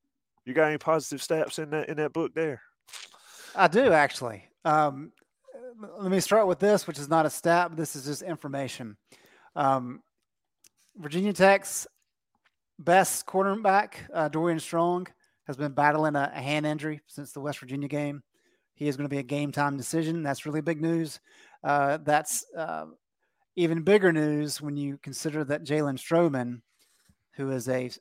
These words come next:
Speaker 2: strong, is a safety, uh, guy they really like, who's slid down and played nickel a lot for him this year.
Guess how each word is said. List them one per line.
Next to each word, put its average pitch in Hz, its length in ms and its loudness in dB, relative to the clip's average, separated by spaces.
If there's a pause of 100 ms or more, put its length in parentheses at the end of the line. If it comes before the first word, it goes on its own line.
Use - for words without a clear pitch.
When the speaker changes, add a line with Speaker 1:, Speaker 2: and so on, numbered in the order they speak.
(120)
Speaker 2:
strong, 175 420 2
is 143 140 -4
a 131 80 -6
safety, 156 640 2 (100)
uh, 131 280 -6
guy 147 220 2
they 143 120 -2
really 147 320 2
like, 143 400 2 (440)
who's 139 380 -8
slid 165 300 -2
down 147 300 4
and 139 100 -6
played 147 220 -2
nickel 151 400 -2
a - 20 -2
lot 156 300 0
for 160 180 -2
him 160 160 -8 (400)
this 156 220 -6
year. 165 260 -4